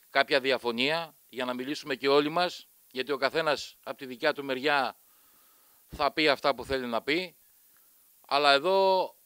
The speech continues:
υπάρχει ένα κομβικό σημείο, το οποίο, επειδή βρίσκομαι στην εσυα σήμερα, θέλω να το συζητήσω και να αναφερθώ σε αυτό.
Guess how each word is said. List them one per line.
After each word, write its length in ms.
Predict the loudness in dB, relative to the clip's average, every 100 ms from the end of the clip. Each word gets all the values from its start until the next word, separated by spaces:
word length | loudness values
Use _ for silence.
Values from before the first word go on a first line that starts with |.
| _ _ _
υπάρχει 440 | -18 -4 -2 -2 -2
ένα 320 | -4 -2 -2
κομβικό 440 | -2 -4 -2 -2
σημείο, 360 | -2 -4 -2 -2
το 140 | 2
οποίο, 580 | 0 2 2 4 4 2
επειδή 300 | 0 -2 -4
βρίσκομαι 400 | -2 -4 -4 -8
στην 160 | -8 -8
εσυα 380 | -8 -4 -2 -2
σήμερα, 340 | -4 -4 -2
θέλω 240 | -2 -4
να 220 | -2 -4 -2
το 180 | -2
συζητήσω 600 | -4 -6 -10 -8 -8 -10 -18 _ _ _ _ _ _ _ _
και 300 | -2 0 0
να 240 | 0 0
αναφερθώ 460 | 2 -2 -4 -4 -4
σε 140 | -2
αυτό. 280 | -6 -8 -16